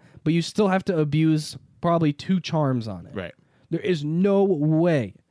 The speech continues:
Speaker 1: that you can beat it without spending money, at least in the first week of gameplay. You can't, because the only other way for you to get more cards is gems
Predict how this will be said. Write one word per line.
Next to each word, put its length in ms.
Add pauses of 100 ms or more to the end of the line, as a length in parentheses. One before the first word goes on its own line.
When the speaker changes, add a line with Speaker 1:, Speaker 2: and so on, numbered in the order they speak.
(160)
Speaker 1:
that 80
you 100
can 120
beat 140
it 20
without 240
spending 320
money, 360 (920)
at 160
least 320 (420)
in 120
the 60
first 320
week 260
of 120
gameplay. 460 (100)
You 120
can't, 380 (360)
because 520
the 160
only 400
other 240
way 420 (340)
for 140
you 180
to 120
get 340 (100)
more 300
cards 680
is 180
gems 840